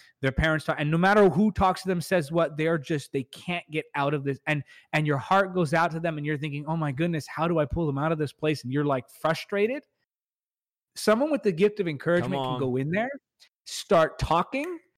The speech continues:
Speaker 1: and that thing starts breaking off that person.
Speaker 2: So good.
Speaker 1: I was, I was with a friend of mine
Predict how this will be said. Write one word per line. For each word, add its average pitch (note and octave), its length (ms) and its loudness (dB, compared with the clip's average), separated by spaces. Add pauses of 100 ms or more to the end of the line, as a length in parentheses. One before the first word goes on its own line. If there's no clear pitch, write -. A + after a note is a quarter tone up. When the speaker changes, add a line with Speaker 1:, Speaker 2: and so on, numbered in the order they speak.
(200)
Speaker 1:
and C#3+ 180 -2
that F3 220 -2
thing F#3 160 -4
starts - 320 -4
breaking C3+ 400 -2
off A#2+ 160 -6
that A2+ 120 -6
person. B2+ 140 -2
Speaker 2:
So A#2+ 220 -2
good. B2 840 -6 (500)
Speaker 1:
I A#3 180 4
was, C4+ 280 0 (100)
I F#3+ 120 2
was A3 180 2
with A#3 160 2
a F#3 60 0
friend G3 300 -2
of D#3 100 -4
mine A#2 380 0